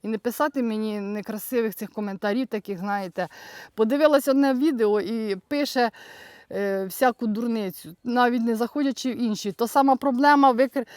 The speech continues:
відкривається в інших відео. Просто потрібно погортати, подивитися про те саме обрізання і формування кущів, а не писати всяку там дурню.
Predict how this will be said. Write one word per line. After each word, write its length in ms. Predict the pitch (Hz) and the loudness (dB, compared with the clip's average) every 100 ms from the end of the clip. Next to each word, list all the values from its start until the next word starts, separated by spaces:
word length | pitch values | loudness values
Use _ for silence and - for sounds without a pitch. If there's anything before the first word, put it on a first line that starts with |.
| - - | -20 -8
відкривається 680 | 233 - 262 269 254 254 269 | -8 -2 4 6 6 4 2
в 40 | |
інших 280 | 269 269 254 | 2 2 0
відео. 420 | 254 302 247 220 | 0 0 0 0
Просто 380 | 202 330 370 269 | 0 0 0 -2
потрібно 440 | 247 247 285 269 | -6 -6 -2 0
погортати, 640 | 240 240 226 - 302 311 262 | -2 -4 -6 0 0 0 -4
подивитися 760 | 226 202 208 269 285 262 247 | -4 -4 -2 -2 -4 -4 -4
про 160 | 240 233 | -4 -4
те 120 | 254 | -4
саме 380 | 233 269 254 233 - _ - - | 0 2 2 0 -4 _ -20 -8
обрізання 840 | 208 226 262 233 262 285 285 262 240 | -2 2 2 4 4 6 4 2 2
і 280 | 226 226 | 2 -2
формування 580 | 220 240 240 233 254 247 | -2 0 2 4 4 2
кущів, 460 | 220 240 - 214 208 | -2 -8 -8 -4 -2
а 60 | |
не 120 | 208 220 | -2 -4
писати 420 | 226 254 262 247 | -6 -2 -2 -2
всяку 540 | - 226 220 220 208 - - - - | -6 -6 -6 -8 -10 -12 -20 -20 -16
там 260 | - 196 190 | -10 -6 -4
дурню. 380 | 202 180 165 | -4 -6 -8